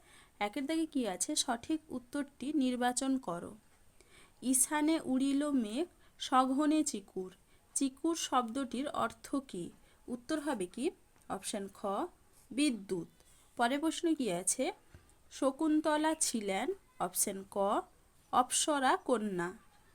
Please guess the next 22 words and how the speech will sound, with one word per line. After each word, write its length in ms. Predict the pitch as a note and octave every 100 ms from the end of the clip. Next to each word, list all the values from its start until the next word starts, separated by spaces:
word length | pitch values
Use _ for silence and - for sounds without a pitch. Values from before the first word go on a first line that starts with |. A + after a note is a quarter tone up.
| -
পরের 220 | - B3+ C#4
প্রশ্ন 360 | D#4+ - E4
কী 140 | D#4 -
আছে? 320 | - - C#4+
ইলিয়াস 560 | - A#3+ C4 D4+ D#4 -
গল্পটির 720 | B3 A#3+ B3+ B3+ B3 B3 C4+
মূল 400 | C4+ B3+ D4 D4
বক্তব্য 680 | B3 A#3+ - - B3 A#3+ C#4 C4+
হল, 340 | A3+ F3+ G#3 F#4+ - - - -
অপশন 480 | F3+ F#3+ - G3+ G3
গ, 300 | F#3 F#3 A#3 F4+ -
আত্মোদ্ঘাটন 1000 | A#3 A#3+ - D4+ C4 C#4+ C#4 C4+ C4+ D#4+
ও 140 | - C4+
জীবন 440 | A#3 B3+ C#4 D#4
সত্য 500 | D4+ - A3 - D4+
অন্বেষণ। 840 | E4+ A3 G#3 G3 F#3+ - F#3 F#3+ - - - -
পরের 220 | - A#3+ C#4
প্রশ্ন 360 | D#4+ D#4 F4
কী 160 | D#4+ A#3+
আছে? 400 | F#3+ G3 C#4 C#4
জোয়ার 460 | G3 B3 C4 C#4+
ভাটায় 540 | C#4+ C4 D4 C#4+ G3+